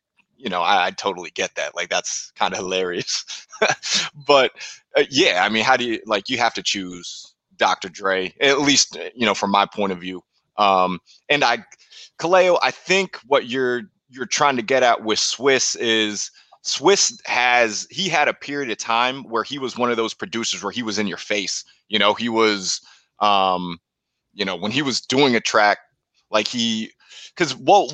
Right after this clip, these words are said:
what's, like, Dre's most recent big hit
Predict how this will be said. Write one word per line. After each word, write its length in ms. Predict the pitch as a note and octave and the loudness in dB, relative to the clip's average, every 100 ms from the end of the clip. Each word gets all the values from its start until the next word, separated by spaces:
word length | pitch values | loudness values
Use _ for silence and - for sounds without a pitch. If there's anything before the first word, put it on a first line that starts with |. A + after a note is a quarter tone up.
| C3+ | -2
what's, 320 | - E3+ - D3+ | 2 2 2 2
like, 260 | C3 E2 | 2 0
Dre's 500 | - G#2 B2 B2 G#2 F2+ F2 _ - | -2 4 4 4 -2 -6 -12 _ -2
most 360 | A2 A#2 - F#2 F#2+ | 2 2 0 -4 -4
recent 460 | B2 A2+ A#2 G#2 - _ _ | -2 0 2 0 -4 _ _
big 440 | A#2 A2 G2+ F2 - _ _ | 0 2 2 -4 -16 _ _
hit 220 | - A2+ | -6 -4